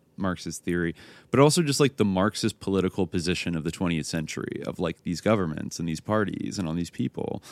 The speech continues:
and how they were reacting to, like, what the C I A was doing. And I was like, "Damn, actually, like, yo, they were kinda, like, you know, calling this out while it was happening and being like, 'This is fucked up. You,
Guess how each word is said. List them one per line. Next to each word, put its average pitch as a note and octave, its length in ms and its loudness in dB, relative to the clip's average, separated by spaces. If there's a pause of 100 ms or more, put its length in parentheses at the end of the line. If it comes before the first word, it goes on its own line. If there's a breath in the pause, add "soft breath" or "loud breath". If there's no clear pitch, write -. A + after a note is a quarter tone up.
(240 loud breath)
and F2+ 520 0
how F2+ 320 0
they E2 180 2
were C3 160 4
reacting D#2+ 600 0
to, - 100 -6
like, E2 180 -2
what E2+ 140 0
the - 80 -8
C F#2+ 180 2
I E2 120 4
A D#2+ 40 2
was D#2 160 -2
doing. D2+ 400 -2
And E2 80 -2
I E2 60 -2
was E2+ 140 -4
like, D#2+ 180 -2
"Damn, B2 260 0
actually, A#2+ 460 0
like, A#2 360 2 (600 soft breath)
yo, A2 260 6
they G2+ 120 6
were A2 100 4
kinda, D#3 240 4
like, G#3 220 6 (500)
you B2+ 100 4
know, G2+ 140 6
calling C#3 500 4
this C3+ 220 6
out A#2 240 10
while G2 240 6
it - 20 8
was F#2 100 2
happening G2+ 520 6
and F2+ 80 0
being G2 160 4
like, F#2+ 200 2
'This G#2 200 0
is A#2+ 100 -6
fucked B2 300 2
up. G#2 260 4
You, F#2+ 240 0